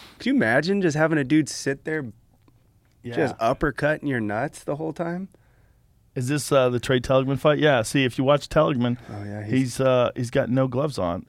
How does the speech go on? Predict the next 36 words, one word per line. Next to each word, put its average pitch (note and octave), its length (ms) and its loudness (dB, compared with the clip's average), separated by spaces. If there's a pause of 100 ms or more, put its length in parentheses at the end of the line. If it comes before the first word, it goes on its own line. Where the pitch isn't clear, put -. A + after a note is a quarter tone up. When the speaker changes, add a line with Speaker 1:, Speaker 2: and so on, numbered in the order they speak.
(220)
Speaker 2:
If - 200 -14
you A2 60 -10
watch, G#2+ 280 -8
see? - 260 -4
Speaker 1:
Oh, C3 60 -12
Speaker 2:
Look A#2+ 80 -8
at A#2+ 60 -6
Speaker 1:
man. C3 80 -2
Speaker 2:
that. A#2 200 -2 (580)
And C#3 200 0
shoes. - 420 -2 (720)
He C3 80 -4
had C3 120 -2
shoes C#3+ 300 -2
on. F#2+ 220 -6 (1900)
Yeah, B2+ 300 4
that C#3 140 2
was D#3+ 140 2
from D#3+ 180 0
a A#2+ 60 2
childhood, B2+ 640 4
uh, A#2 160 4
car B2+ 240 0
accident. G2 420 -6 (160)
Speaker 1:
Was A2 160 -6
it? B2+ 180 -6
Speaker 2:
Yeah, A#2+ 80 -2
he A#2+ 60 -2
had A2+ 140 -2
Speaker 1:
Missing A#2 160 -2
Speaker 2:
no B2 100 2
Speaker 1:
his A#2 100 -4
pec? C3 280 2
Speaker 2:
pec. - 100 -14 (140)
Yeah. A#2+ 300 -2 (760)
Or, A#2 140 -4